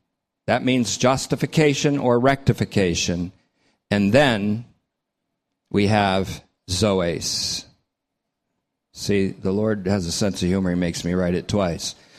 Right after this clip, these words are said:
Pantas, dikaiosin, zoes. To all, for all, justification of life. It's just back to back. It doesn't say justifying life or life-giving justification. It says that we would say the justification that is life.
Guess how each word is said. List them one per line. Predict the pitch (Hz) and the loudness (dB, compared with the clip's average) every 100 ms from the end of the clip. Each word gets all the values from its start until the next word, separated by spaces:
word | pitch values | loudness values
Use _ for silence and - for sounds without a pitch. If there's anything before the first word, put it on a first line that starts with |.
| - | -2
Pantas, | 156 165 175 170 - - | 0 2 4 2 0 -4
dikaiosin, | 127 131 156 143 151 170 - 170 165 | -2 2 2 4 4 4 2 0 0
zoes. | 117 110 147 120 85 85 - - _ _ _ | -2 2 2 2 0 -4 -10 -12 _ _ _
To | - 190 196 | 2 4 4
all, | - 185 190 202 | 4 4 4 4
for | 160 - 196 226 240 - | 0 -2 4 6 4 2
all, | 160 156 139 135 135 - _ _ _ _ _ _ | 4 4 4 2 0 -6 _ _ _ _ _ _
justification | - 196 220 - 220 233 - - 202 180 - 170 165 151 _ | 4 4 4 2 0 0 0 4 4 4 2 0 0 -4 _
of | 147 131 | -2 2
life. | 160 165 117 - | 4 2 0 -4
It's | 156 - | -4 -2
just | 202 - | -4 0
back | 208 202 - | 2 2 -2
to | |
back. | 151 196 165 - | 0 2 2 -2
It | 151 | 0
doesn't | 220 226 | 0 2
say | - 220 | 2 2
justifying | 165 120 113 185 185 170 - 170 165 147 135 | 0 -2 2 2 2 -4 -2 0 2 2 2
life | 143 143 143 | 4 2 2
or | 120 | 2
life-giving | 143 151 - 160 143 | 4 2 0 2 2
justification. | 131 147 - 135 170 175 139 | 2 2 0 0 2 2 0
It | 120 | 0
says | 147 131 - - - _ | 2 0 -2 -20 -20 _
that | 147 - | 0 2
we | 185 | 4
would | 240 190 | 4 4
say | 175 156 | 2 2
the | 147 | 2
justification | 143 190 - 160 156 196 208 - 156 | 4 2 2 -2 2 4 4 2 2
that | 175 175 | 2 2
is | 220 214 151 | 4 4 4
life. | 175 214 147 - - | 4 4 2 -4 -14